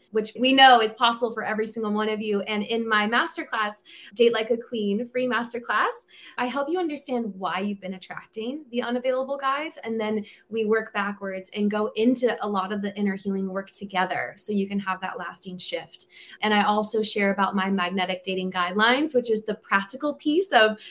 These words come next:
don't make these pitfalls, you know, and how to spot those red flags early on so you don't get into another situationship again.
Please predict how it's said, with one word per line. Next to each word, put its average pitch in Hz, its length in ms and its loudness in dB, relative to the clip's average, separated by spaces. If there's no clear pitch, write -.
don't 277 320 10
make 269 240 4
these 294 220 2
pitfalls, 349 540 2
you 330 120 6
know, 320 180 6
and 247 240 4
how 269 220 8
to 294 80 2
spot 247 400 4
those 240 200 6
red 240 200 4
flags 220 320 2
early 226 260 2
on 202 220 2
so 214 100 -8
you 202 220 -2
don't 202 480 -2
get 202 260 -2
into 214 380 0
another 190 240 -2
situationship 180 840 -10
again. - 460 -12